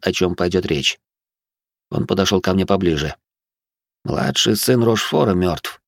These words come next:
практически шепотом произнес он. «Габриэль?» изобразил я удивление. «Да», кивнул мой собеседник.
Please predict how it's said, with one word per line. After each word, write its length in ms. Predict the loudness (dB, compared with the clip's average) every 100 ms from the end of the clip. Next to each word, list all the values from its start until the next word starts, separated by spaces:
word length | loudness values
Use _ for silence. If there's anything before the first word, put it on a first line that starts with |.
| _ _ _ -8
практически 520 | -6 -4 -4 -4 -2
шепотом 460 | 0 0 0 -2
произнес 420 | 0 0 0 -2 -4
он. 220 | -6 -6 -12 _ _ _ _ _ _
«Габриэль?» 720 | -8 -2 0 2 4 4 2 -4 _ _ _ _ -6
изобразил 440 | -4 0 0 2
я 140 | 2 2
удивление. 580 | 2 2 0 0 -4 -6 _ _ _ _ _ -6
«Да», 480 | 0 2 2 0 -4 _ _ _ -2
кивнул 320 | 0 2 2
мой 160 | 0
собеседник. 680 | 0 0 2 0 0 -6